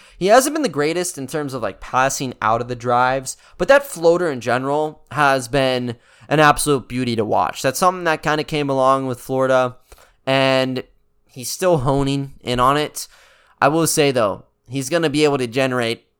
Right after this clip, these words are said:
good amount of buckets off of just getting to the basket when he does take you one-on-one. But even from three, I mean, he's been one of the better guys, not just, like,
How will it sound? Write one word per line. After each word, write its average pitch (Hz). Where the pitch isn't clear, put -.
good 196
amount 160
of 117
buckets 117
off 120
of 113
just -
getting 131
to 120
the 113
basket 107
when 120
he 117
does 117
take 110
you 110
one-on-one. 107
But 143
even 220
from 170
three, 165
I 127
mean, 135
he's 139
been 160
one 147
of 151
the 131
better 131
guys, 123
not 190
just, 160
like, 127